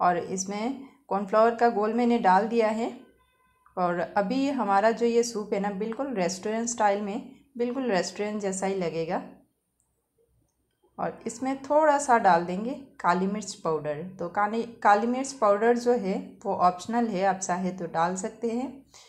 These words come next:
तो इसमें मैंने काली मिर्च पाउडर बस थोड़ा सा ही लिया है, स्वाद अनुसार। और अभी हम इसमें डालेंगे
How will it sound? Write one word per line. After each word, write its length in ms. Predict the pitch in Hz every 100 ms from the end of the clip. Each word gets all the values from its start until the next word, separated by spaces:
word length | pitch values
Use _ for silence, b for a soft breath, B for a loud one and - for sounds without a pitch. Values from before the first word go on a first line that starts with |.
| b -
तो 40 | 190
इसमें 240 | 196 226
मैंने 200 | 233 226
काली 260 | 226 196 214
मिर्च 220 | 233 240
पाउडर 380 | 240 220 226 240
बस 280 | 233 240 240
थोड़ा 240 | 254 247 262
सा 140 | 269
ही 100 | 254
लिया 260 | 247 185 180
है, 180 | 202 240 - - _ _ _ _ _ _ _ _ _
स्वाद 340 | - 196 180 180
अनुसार। 540 | 190 190 196 214 - - _ _ _ _ _ _ _ _ _ _ _ _ _ _ _ _ _ _ _ _ _ _ _ _ _ _ _ _ _ _ _ _ _ _ 214
और 160 | 196
अभी 300 | 190 196 233
हम 200 | 247 240
इसमें 300 | 240 233 226
डालेंगे 520 | 220 220 226 226 240